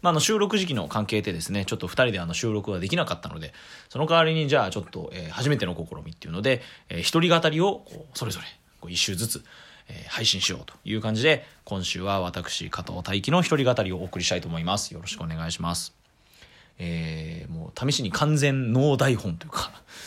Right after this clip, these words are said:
えー、ちょっとノーメモでちょっと喋ろうかなと思ってるんですけど。えー、先週はあの、清良さんはあの、好きなラジオ番組の話をしておりました。はい。僕もあの、いろいろ編集とかする流れで、こう、聞いてたんですけど、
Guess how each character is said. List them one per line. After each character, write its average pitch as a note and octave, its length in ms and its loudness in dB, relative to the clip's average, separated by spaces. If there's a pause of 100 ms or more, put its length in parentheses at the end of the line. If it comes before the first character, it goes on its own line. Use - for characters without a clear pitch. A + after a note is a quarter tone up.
(260)
え E2 320 -6
ー、 - 20 -8
ち D#2+ 100 -12
ょ - 0 -
っ - 20 -12
と - 80 -6
ノ D3+ 220 6
ー - 40 -10 (720)
メ D#3+ 140 8
モ A2 240 0
で E2 240 -10
ち - 160 -6
ょ - 40 -12
っ B2+ 40 -8
と - 40 -6
喋 G2 140 0
ろ F2+ 80 2
う E2+ 40 -4
か - 40 -8
な - 140 -8
と - 80 -14
思 - 60 -14
っ - 0 -
て - 0 -
る - 20 -16
ん - 80 -18
で - 60 -14
す - 60 -12
け - 60 -12
ど。 - 80 -12 (1500)
え B2 680 4
ー、 - 20 -2
先 C4 200 4
週 C#4 100 4
は B3+ 120 4
あ A#3+ 40 2
の、 A3 160 0
清 G3+ 160 0
良 G3 100 4
さ F#3 120 4
ん F3+ 100 4
は E3+ 80 4
あ E3 40 4
の、 D#3+ 100 4
好 - 60 2
き A#3+ 180 2
な F3+ 80 8
ラ C3+ 140 6
ジ C#3+ 100 4
オ E3+ 60 6
番 E3 180 4
組 A2 140 2
の F#2+ 100 0
話 G2 320 0
を F2 220 -2 (320)
し - 120 -2
て G2+ 240 4
お G#2 140 0
り G2+ 180 0
ま F#2+ 140 0
し - 100 0
た。 F#2 120 0
は F#2+ 180 -2
い。 E2+ 100 -2
僕 G2+ 240 -4
も A#2+ 140 2
あ A#2 40 2
の、 A#2 100 0
い A2 60 0
ろ A2+ 120 2
い A2 40 2
ろ G#2+ 200 2
編 G#2 180 -2
集 G#2 180 -4
と F#2+ 120 -4
か - 140 -8
す - 140 -4
る F2 100 -4
流 F2+ 60 -2 (140)
れ F2 100 -4
で、 - 260 -10 (180)
こ - 80 -16
う、 - 20 -16
聞 G#2 140 -4
い - 20 -2
て - 60 0
た F2+ 80 -2
ん D#2 40 -8
で - 60 -12
す - 80 -8
け - 60 -10
ど、 - 160 -14